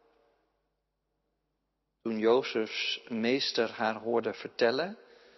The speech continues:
dat ze zo door zijn slaaf was behandeld, werd hij woedend. En hij liet Jozef oppakken en in de gevangenis zetten, die bestemd was voor de gevangenen van de koning.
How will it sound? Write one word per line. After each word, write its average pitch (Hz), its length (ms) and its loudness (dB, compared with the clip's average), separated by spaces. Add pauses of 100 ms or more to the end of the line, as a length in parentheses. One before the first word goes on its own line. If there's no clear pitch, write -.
(440)
dat 120 180 0
ze - 180 0
zo 135 320 6
door 135 160 2
zijn 113 200 -2
slaaf 127 460 2
was 120 220 0
behandeld, 123 720 -2 (760)
werd 120 160 -4
hij 101 200 -2
woedend. 104 600 -4 (920)
En 104 140 -8
hij 98 120 -4
liet 110 200 -4
Jozef 117 440 4
oppakken 92 680 0 (680)
en 107 120 -4
in 107 100 2
de 107 80 -2
gevangenis 120 760 4
zetten, 95 400 0 (380)
die 113 140 -2
bestemd 147 560 2
was - 260 4
voor 135 160 6
de 120 100 2
gevangenen 165 680 2
van 147 200 -4
de 139 80 -6
koning. 92 580 0